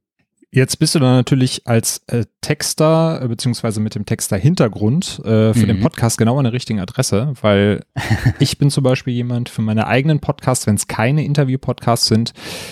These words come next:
Speaker 1: formuliere ich mir das gerne zumindest lose vor. Ähm, ich hab's auch mal versucht,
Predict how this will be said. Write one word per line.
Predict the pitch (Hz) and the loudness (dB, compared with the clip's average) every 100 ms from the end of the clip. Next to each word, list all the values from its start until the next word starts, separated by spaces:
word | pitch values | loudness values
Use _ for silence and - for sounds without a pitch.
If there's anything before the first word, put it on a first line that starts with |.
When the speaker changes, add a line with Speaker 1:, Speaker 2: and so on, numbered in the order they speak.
| - - | -18 -12
Speaker 1:
formuliere | - 120 120 127 | -2 0 4 4
ich | 131 | 4
mir | 123 | 2
das | 110 - | 2 2
gerne | 113 113 | 2 2
zumindest | 107 120 107 107 - 101 | 2 0 2 2 0 0
lose | 107 127 123 117 | 2 4 2 2
vor. | - - 98 92 - - - _ _ - _ _ - | -2 -6 -6 -6 -12 -20 -20 _ _ -20 _ _ -6
Ähm, | 110 104 101 113 | -2 0 -2 -2
ich | 143 | -2
hab's | - | 0
auch | 143 | 2
mal | 123 120 | 2 2
versucht, | 120 113 131 - - | 2 2 -2 -4 -10